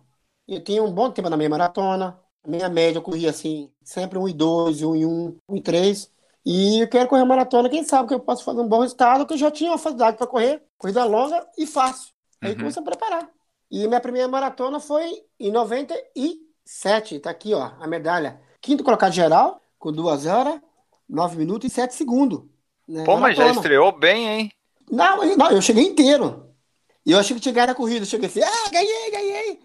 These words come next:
Speaker 1: Só que não fui. O que eu quero ganhar, igual de mim, chegou com, chegou com um, um minuto e pouco na minha frente, dois minutos, se não me engano.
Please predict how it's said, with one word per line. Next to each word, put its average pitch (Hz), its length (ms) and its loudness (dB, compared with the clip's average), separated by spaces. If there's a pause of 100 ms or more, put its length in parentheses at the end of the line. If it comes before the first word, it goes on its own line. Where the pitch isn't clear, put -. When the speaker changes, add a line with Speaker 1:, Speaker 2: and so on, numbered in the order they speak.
Speaker 1:
Só 220 180 -2
que 311 120 -4
não 392 120 -2
fui. 226 320 -4
O 180 60 -6
que 196 60 -6
eu 180 60 -4
quero 190 200 0
ganhar, 190 140 2
igual 196 140 2
de 185 80 -6
mim, 180 100 -8
chegou 214 240 -2
com, 214 240 -4 (440)
chegou 170 400 -4
com 175 160 -8
um, 160 380 -2 (160)
um 190 80 -6
minuto 190 280 0
e - 40 4
pouco 226 220 -2
na 233 60 2
minha 269 180 0
frente, 220 360 -2
dois 196 160 -6
minutos, 196 240 -4
se - 40 -12
não 233 80 -6
me 254 60 -2
engano. 202 480 -2